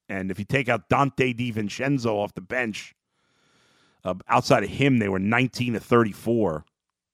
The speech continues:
uh, well over fifty percent from three. So that series, no surprise, uh, now tied at one. Uh, tonight in the N B A, two games. Game three,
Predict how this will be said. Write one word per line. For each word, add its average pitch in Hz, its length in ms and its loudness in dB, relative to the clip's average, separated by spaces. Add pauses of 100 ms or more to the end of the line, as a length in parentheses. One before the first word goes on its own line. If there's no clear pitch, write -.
(220)
uh, 85 100 -6
well 117 300 2
over 95 180 2
fifty - 340 -6
percent 90 420 -10
from 82 140 -16
three. 90 400 -8 (500)
So - 140 -2
that 160 180 6
series, 151 380 4
no 147 180 8
surprise, 127 840 2 (560)
uh, 110 300 2 (100)
now 120 220 2
tied 117 340 4
at - 80 -4
one. 95 440 -4 (680)
Uh, 107 240 2
tonight 156 600 6 (220)
in 135 120 0
the 135 180 2
N 131 140 0
B 127 240 0
A, 120 180 4
two 208 320 2
games. 139 540 0
Game 135 240 0
three, 160 720 0